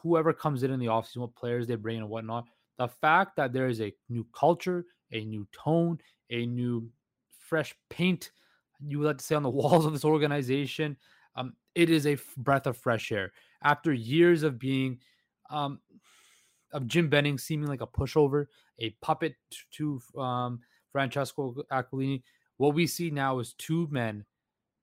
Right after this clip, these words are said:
that, and women as well, Cammi Granato and all these other people that are in the Canucks organization, just a group of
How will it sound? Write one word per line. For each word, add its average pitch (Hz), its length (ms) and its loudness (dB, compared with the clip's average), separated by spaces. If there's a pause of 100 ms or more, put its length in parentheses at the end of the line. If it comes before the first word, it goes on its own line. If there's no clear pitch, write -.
(120)
that, 123 240 -2
and 117 200 -8 (240)
women 156 300 2
as 143 100 0
well, 127 280 0 (100)
Cammi 110 240 -10
Granato 127 600 -2 (340)
and 110 200 -10
all 135 160 0
these 135 120 -4
other 135 160 0
people 127 300 -6
that 117 120 -2
are 123 40 -6
in 131 280 -4 (300)
the 120 100 -10
Canucks 131 340 -4
organization, 113 640 -6
just 135 260 -14
a 156 100 -6
group 135 480 0
of 147 160 -4